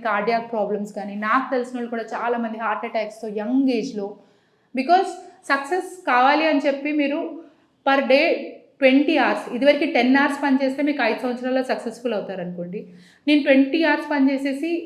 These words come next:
రెండు సంవత్సరాల్లోకి తెచ్చేసుకొని తొందరగా సక్సెస్ అవుతున్నారు. అలా అవ్వడం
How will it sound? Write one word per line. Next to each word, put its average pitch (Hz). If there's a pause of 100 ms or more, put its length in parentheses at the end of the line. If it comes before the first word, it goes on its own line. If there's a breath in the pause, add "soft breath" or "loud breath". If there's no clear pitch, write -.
(240)
రెండు 262
సంవత్సరాల్లోకి 269
తెచ్చేసుకొని 254
తొందరగా 240
సక్సెస్ 220
అవుతున్నారు. 180 (480 soft breath)
అలా 294
అవ్వడం 349